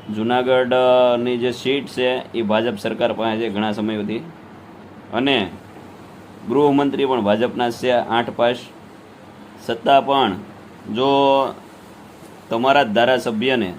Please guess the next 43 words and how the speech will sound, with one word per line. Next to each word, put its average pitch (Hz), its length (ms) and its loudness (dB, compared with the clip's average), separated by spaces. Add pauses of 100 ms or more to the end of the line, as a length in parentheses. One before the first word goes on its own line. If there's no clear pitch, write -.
તમારી 127 260 -2
ઉપર 120 280 -2
આરોપો 117 340 -2
લગાવવા 127 380 2
પડતા 104 280 -6
હોય, 90 220 -6 (680)
તો 123 100 0
વિચારો 127 560 2 (380)
કે 117 100 -2
આ 123 200 6
લોકો 131 520 0 (400)
જનતાનું 139 540 0
શું 143 180 -2
ભલું 117 260 0
કરશે. 95 300 -8 (880)
કારણ 139 280 2
કે 151 360 2
અરવિંદભાઈ 139 480 2
લાડાણી 127 560 2 (440)
આની 127 220 -2
પહેલાં, 131 220 0
થોડાક 127 240 -2
દિવસ 127 220 -4
પહેલાં 127 260 0
લાઇમલાઇટમાં 127 680 2
રહેવા 127 240 2
માટે 123 260 -2
હોય, 120 220 0
જે 113 260 -2
હોય 110 280 0
તે, 120 180 -4 (680)
એ 117 100 -2
થોડાક 127 280 0
દિવસ 131 260 0
પહેલાં 127 420 4
વિસાવદરના 127 540 0
ધારાસભ્યને 120 680 0
પણ 120 400 -2
મોરે 117 320 -2
મોરો 117 280 -2
દેવા 113 240 0
નીકળતા 117 420 -2
હતા, 113 180 0